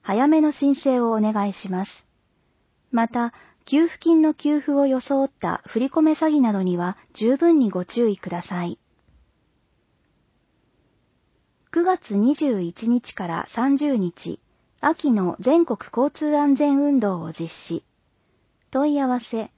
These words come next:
地域自治推進課、電話二三五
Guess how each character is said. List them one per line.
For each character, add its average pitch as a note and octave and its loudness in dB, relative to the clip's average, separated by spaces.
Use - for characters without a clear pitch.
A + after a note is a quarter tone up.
地 D4+ -2
域 - -2
自 D#4 -2
治 - -10
推 G#3+ -2
進 G3+ -6
課、 - -8
電 A3+ 0
話 G3+ -6
二 D4 2
三 B3+ 0
五 F3+ -6